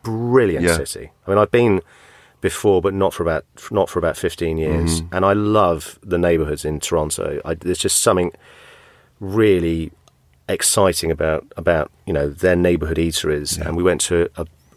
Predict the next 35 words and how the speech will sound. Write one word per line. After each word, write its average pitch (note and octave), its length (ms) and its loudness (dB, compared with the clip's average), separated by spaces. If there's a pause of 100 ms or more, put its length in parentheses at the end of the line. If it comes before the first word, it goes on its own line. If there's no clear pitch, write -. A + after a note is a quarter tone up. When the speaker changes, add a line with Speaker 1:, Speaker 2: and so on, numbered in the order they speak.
Speaker 1:
a F2 60 -8
fantastic - 840 -2
restaurant D#2+ 360 -4
called D2+ 160 -4
Union, D#2 520 -2 (600)
which F2+ 240 0
is E2 420 0 (340)
the F2 80 -4
kind A2 260 2
of F#2+ 80 4
restaurant, F2 320 2
if D#2 80 -6
it - 40 0
was E2+ 100 -4
on F2 140 4
your, F2 420 2 (220)
in F#2+ 160 2
your F#2 180 4
neighbourhood, D2 500 0
you D#2 100 -6
just D#2+ 180 -4
eat E2 120 -4
there C#2+ 320 -2 (120)
every D2+ 240 -6
day. D#2 440 -2
Speaker 2:
<laughs> - 160 -8
Speaker 1:
Um, E2 340 0 (720)
and F#2 120 0
they G2+ 100 6
did F#2+ 160 -2
the G2 80 2
most F2+ 240 0
spectacular E2+ 720 -2 (140)
elk F#2 300 2
sliders D#2 760 -2